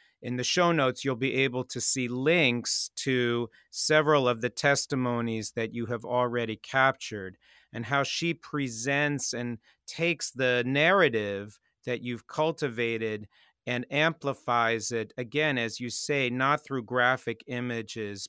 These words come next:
but in many ways, images that express things that even maybe a photograph can't quite convey. And I always thought that it was so interesting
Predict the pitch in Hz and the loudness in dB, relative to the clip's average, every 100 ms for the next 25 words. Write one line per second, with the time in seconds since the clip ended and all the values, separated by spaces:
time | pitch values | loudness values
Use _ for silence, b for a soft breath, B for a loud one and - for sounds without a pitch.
0 | _ 123 - 127 127 135 156 147 120 117 | _ -4 -4 -6 -2 0 2 0 2 2
1 | 113 110 - - 135 143 127 127 117 117 | 0 -2 -6 -4 -2 -2 -2 -4 -4 -2
2 | 117 113 - - - 135 135 - 135 123 | 0 0 -4 -8 0 0 0 -4 -2 -2
3 | 123 117 - - 117 113 - b b b | -2 -4 -6 -2 2 0 -2 b b b
4 | - 127 120 120 120 117 113 107 - 131 | -6 -4 -2 -2 -2 -2 -4 -8 -6 -4
5 | 131 131 113 113 110 104 - 131 123 _ | -2 -2 -2 -2 -2 -6 -12 -8 -8 _
6 | - - 120 117 - - 107 98 110 107 | -14 -4 -4 -4 -12 -12 -12 -10 -6 -6
7 | 98 92 B B B B 147 160 190 262 | -6 -10 B B B B 2 4 4 4
8 | 269 - - 180 175 147 - 139 - - | 0 0 4 2 4 0 2 -2 -2 2
9 | 165 165 - 170 170 160 139 - 151 139 | 2 2 -2 -2 0 -2 -2 -4 0 2
10 | 131 | 2